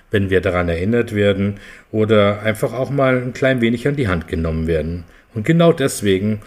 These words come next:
bitten wir dich, diese heutige Folge als Einladung zu verstehen, dich auf das Thema Entspannung einzulassen.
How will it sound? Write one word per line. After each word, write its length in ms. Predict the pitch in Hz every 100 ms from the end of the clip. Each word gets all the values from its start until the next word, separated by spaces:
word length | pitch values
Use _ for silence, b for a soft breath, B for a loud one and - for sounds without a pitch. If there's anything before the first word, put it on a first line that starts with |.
| B B B B -
bitten 300 | 131 170 135
wir 140 | 143
dich, 320 | 135 123 -
diese 320 | - 95 95
heutige 400 | 98 120 156 139
Folge 640 | - 110 95 101 101 101 101
als 220 | 95 85
Einladung 760 | - 101 120 104 90 104 101 120 B B B B B B -
zu 160 | -
verstehen, 640 | 120 135 - 123 127 131 120
dich 200 | 113 117
auf 120 | 104
das 200 | 104 -
Thema 420 | - 104 110 110
Entspannung 600 | 101 95 - 90 85 110
einzulassen. 760 | 95 85 - 82 69 - - 85